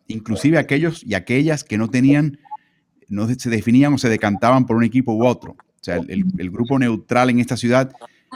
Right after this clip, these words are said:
no están convirtiendo aficionados. Yo creo que Brooklyn tiene más aficionados y está convirtiendo más aficionados fuera de Nueva York que dentro de Nueva York.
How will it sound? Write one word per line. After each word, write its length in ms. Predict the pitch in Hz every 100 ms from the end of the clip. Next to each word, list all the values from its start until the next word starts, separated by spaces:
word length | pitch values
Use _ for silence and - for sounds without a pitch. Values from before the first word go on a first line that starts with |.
| 262
no 80 | 131
están 300 | 131 180 190
convirtiendo 640 | 180 170 139 131 135 165
aficionados. 460 | 156 139 123 113 98
Yo 100 | 117
creo 140 | 160
que 180 | 175 151 -
Brooklyn 480 | 107 160 196 208
tiene 180 | 156 180
más 180 | 160 170
aficionados 600 | 160 139 127 127 127 117
y 40 |
está 180 | 113 135
convirtiendo 720 | 160 180 147 127 - 160 196 156
más 140 | 151
aficionados 600 | 151 135 120 101 92 - _ _ _
fuera 460 | _ 120 135 233
de 80 | 247
Nueva 200 | 196 135
York 280 | 117 101 127 _ _ _ - - _ _ _ _ _
que 200 | 123 117
dentro 380 | 180 269 208
de 60 | 147
Nueva 240 | 107 90
York. 180 | 87 -